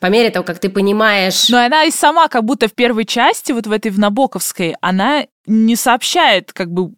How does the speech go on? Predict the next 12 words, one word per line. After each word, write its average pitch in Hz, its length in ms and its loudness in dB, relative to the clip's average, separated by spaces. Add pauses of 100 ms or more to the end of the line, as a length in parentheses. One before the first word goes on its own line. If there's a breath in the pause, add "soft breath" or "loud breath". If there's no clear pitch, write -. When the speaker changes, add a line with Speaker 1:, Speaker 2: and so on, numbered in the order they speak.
Speaker 2:
разнообразные 208 1040 0 (460 loud breath)
ужасы. 254 720 0
Ну, 240 140 2
то 190 60 0
есть - 140 -6 (260 loud breath)
она 208 280 2
буквально 220 920 0 (140 soft breath)
была 208 320 2
в - 60 -14
Тегеране, 196 640 0
когда 190 340 0
и - 120 -4